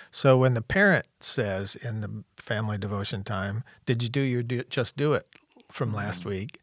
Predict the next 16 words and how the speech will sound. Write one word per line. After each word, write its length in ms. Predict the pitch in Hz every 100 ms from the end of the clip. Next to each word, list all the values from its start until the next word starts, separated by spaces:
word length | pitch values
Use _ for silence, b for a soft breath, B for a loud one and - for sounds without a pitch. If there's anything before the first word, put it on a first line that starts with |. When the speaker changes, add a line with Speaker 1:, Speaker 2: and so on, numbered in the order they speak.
| B B -
Speaker 1:
That's 280 | 123 135 139
got 240 | - 117 -
whole 320 | 170 170 156
different 340 | 143 131 120
connotations 880 | - 127 117 98 127 117 123 104 98
than 520 | - 117 117 110 110 117
when 140 | 143 120
Speaker 2:
Yeah. 20 |
Speaker 1:
the 80 | 110
grandparent 560 | 135 143 127 120 85
says 240 | - - -
it. 640 | _ _ _ - - _ -
Um, 360 | 113 107 104 165
so 300 | - 120 117
that's 480 | 120 135 135 - 165 170 _ - B B
but 200 | - 143